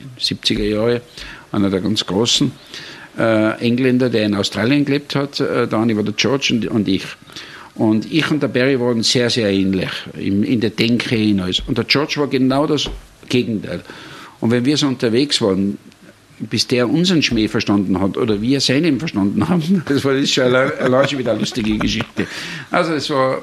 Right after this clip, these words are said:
war eine wunderschöne Zeit und, ich, und wie ich eingangs erwähnt habe, ich, ich hab sie erleben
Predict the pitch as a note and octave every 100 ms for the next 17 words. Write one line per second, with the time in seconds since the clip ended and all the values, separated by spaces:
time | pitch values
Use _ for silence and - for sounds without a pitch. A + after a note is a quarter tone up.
0 | G#2 B2+ B2+ D3+ C#3+ G3+ F#3+ C3 B2+ A2
1 | A2+ A2+ - C#3+ - - - F2+ B2 C#3+
2 | C3 - - C#3 D#3+ C#3 C#3 G#2+ D#3+ A#2+
3 | - C2+ E2 - - - - - A2+ A#2
4 | B2+ B2 A2 C3 F#3